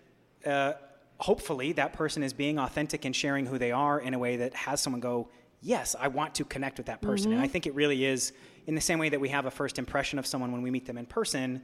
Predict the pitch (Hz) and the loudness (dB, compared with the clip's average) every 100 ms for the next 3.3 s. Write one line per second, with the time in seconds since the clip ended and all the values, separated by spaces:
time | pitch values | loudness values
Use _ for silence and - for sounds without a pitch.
0 | - - - - 135 - 147 151 135 131 | -12 -20 -20 -8 -4 -2 0 0 0 0
1 | - 143 135 127 127 120 131 147 131 - | 0 0 0 -2 -2 -2 0 0 0 0
2 | 127 - 123 123 120 - 135 120 123 113 | -2 -2 -4 -4 -4 -2 -4 -4 -4 -4
3 | - 123 113 | -2 -2 -4